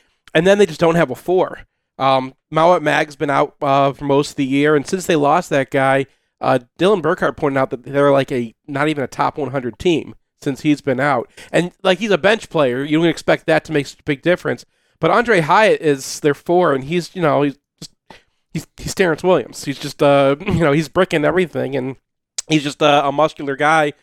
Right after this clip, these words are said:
who's supposed to be getting them rebounds and isn't actually pulling down rebounds at that high of a rate.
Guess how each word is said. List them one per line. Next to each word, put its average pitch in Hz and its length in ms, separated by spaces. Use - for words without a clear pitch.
who's 143 100
supposed 156 200
to - 60
be 151 80
getting 143 220
them 135 140
rebounds 143 460
and 131 100
isn't 139 480
actually 143 280
pulling 143 260
down 135 180
rebounds 139 380
at 123 80
that 127 180
high 135 140
of 123 80
a 123 40
rate. 139 380